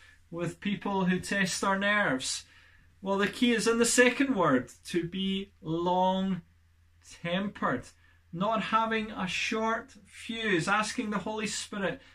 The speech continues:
to help us to control our tongue and our emotions. And more than that, to help us to love that person and to bless that person who would otherwise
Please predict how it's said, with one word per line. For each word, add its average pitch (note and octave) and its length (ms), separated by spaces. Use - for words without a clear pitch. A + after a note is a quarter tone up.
to F3 140
help G#3 300
us G#3 200
to F#3 100
control G3+ 760
our E3+ 180
tongue F#3+ 440
and G3 320
our F#3 280
emotions. F#3 840
And G3 260
more A3+ 420
than C#4+ 260
that, D#3 640
to D#3+ 160
help F3+ 420
us E3+ 280
to D3 280
love D#3+ 520
that D#3 340
person C#3+ 640
and C#3+ 220
to D3 260
bless E3 540
that C3+ 280
person C3+ 560
who C#3 140
would C3+ 180
otherwise C3 1040